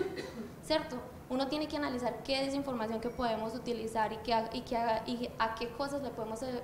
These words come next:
u-, eh, implementar el, el concepto de microaprendizaje, ¿cierto? Entonces nos hablaban de otros dos casos de videos que eran las simulaciones y los tutoriales. Las simulaciones son representaciones de casos en la vida real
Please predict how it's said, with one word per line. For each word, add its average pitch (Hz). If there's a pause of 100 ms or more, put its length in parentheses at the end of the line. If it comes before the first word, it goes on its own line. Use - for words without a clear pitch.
u-, 240 (140)
eh, 220
implementar 214 (520)
el, 247 (540)
el 262
concepto 220
de 240
microaprendizaje, 208 (1160)
¿cierto? 277 (380)
Entonces 285
nos 277
hablaban 254
de 302
otros 294
dos 285
casos 285
de 240
videos 247
que 262
eran 226
las 220
simulaciones 214 (360)
y 254
los 226
tutoriales. 214 (420)
Las 254
simulaciones 277
son 254 (200)
representaciones 233
de 233
casos 294
en 240
la 220
vida 214
real 247